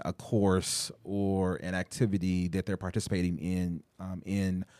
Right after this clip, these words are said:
our classrooms ac-, across Ankeny. So I, I really love, um, that aspect of Leader in Me because it, it forces the adults to look at the potential in every student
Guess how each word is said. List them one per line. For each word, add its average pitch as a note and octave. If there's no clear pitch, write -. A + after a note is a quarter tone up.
our F2+
classrooms F2
ac-, -
across F2
Ankeny. E2
So G2
I, G#2+
I G2+
really A#2+
love, G#2
um, G2
that A#2+
aspect G#2
of F2+
Leader G2+
in G2
Me G#2
because G2+
it, G2+
it G#2+
forces B2
the G#2
adults G2+
to G#2
look G#2+
at F#2+
the F#2+
potential A2
in F#2+
every G2
student D3